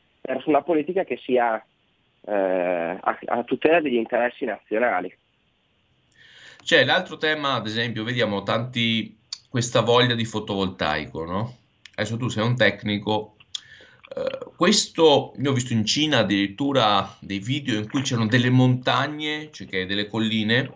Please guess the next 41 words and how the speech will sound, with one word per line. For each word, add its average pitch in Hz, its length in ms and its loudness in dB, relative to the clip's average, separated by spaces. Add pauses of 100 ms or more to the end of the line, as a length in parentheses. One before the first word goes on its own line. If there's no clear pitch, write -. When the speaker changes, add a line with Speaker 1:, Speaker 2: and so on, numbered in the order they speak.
(220)
Speaker 2:
tutte 143 320 -6
piene 113 360 2
di 107 120 -4
fotovoltaici, 90 800 -2
no? 87 240 -2 (380)
Ma - 160 -2
quando 170 280 4
io 165 120 -2
mo-, 131 240 -6
tie-, 101 300 0
tengo 120 280 2
il 104 60 0
fotovoltaico, 95 760 -2
no? 90 240 -4
Perché 71 220 -10
adesso 82 240 -8
dicono: 82 360 -8
"Dobbiamo 82 460 -2
essere 82 460 0
autonomi 80 600 2
sotto - 280 -8
il - 60 -4
profilo 82 400 0
energetico", 82 800 2
poi 85 280 2 (240)
qualcuno 87 300 0
mi 85 80 0
dovrà 82 160 2
spiegare 82 400 2
perché - 200 -4
non 80 100 0
abbiamo 80 200 2
fatto 90 260 -4
nucleare, 85 460 2
però, - 260 0 (480)
eh, 67 300 -4
torniamo 127 420 4
sul 127 200 -4
tema, 90 380 0
cioè 98 300 -2
questi 170 560 -10